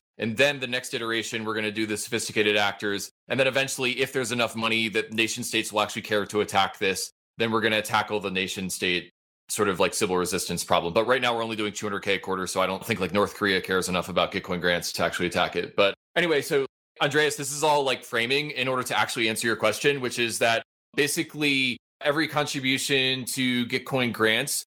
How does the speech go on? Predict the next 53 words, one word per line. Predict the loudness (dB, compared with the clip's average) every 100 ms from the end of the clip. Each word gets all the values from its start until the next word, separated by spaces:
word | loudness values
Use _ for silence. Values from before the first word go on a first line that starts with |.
| _ 0
we | 2
are | 4
starting | 2 -2
to | -2
build | 0 2
up | 0
this | -2 -2
thing | -2 0
called | 0 0
a | 2 0
Sybil | 0 2 2
score, | 2 4 4 4 -2 _ -2
which | 0 0
is | 0
basically, | 2 2 0 -4 -2 2
like, | 2 0 -2
we | 0
will | 0 2
look | 2 2 0
at | 2 2 0
all | -2 2 0
of | 0
the | 2 2
attributes | 2 -2 -8 -2 -2 0 -4 -6 _ _
of | 2 2
your | 0 -6
contribution | -2 -2 -2 -4 -2 -2 0 2 0 -4 _ _
from | -2 2 4 2 -2 -2
your | 2
I | 2
P | 2 0
address | 2 2 2 0 -6
to | -4 -4 -2
where | 2 2
the | 0
funds | 0 0 0
came | -2 -2
from | 0 0 0
on | 0 0 0
chain. | 0 2 2 -2 -6 _ _
We | -4
are | 0 2
actually | 0 -6
collecting | -2 0 0 -2 0
your | 2
S | 0 0
M | 0
S | 0 2
address | 0 0 0 0 0
as | -2 0
of | 0
this | -2 -2 2
round. | 2 2 -2